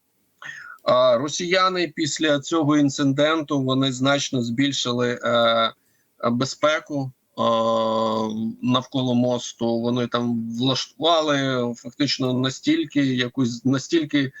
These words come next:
захищену зону, що здається, що, ну, ніщо не може прорвати цю, е, безпекову зону. Але щось таке сталося.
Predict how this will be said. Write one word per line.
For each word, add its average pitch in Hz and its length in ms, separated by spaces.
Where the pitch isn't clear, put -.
захищену 147 680
зону, 156 460
що 135 240
здається, 131 540
що, - 180
ну, 143 180
ніщо 165 480
не 135 140
може 127 640
прорвати 123 460
цю, 131 320
е, 120 380
безпекову 123 640
зону. 117 420
Але 160 500
щось - 320
таке 170 440
сталося. 107 720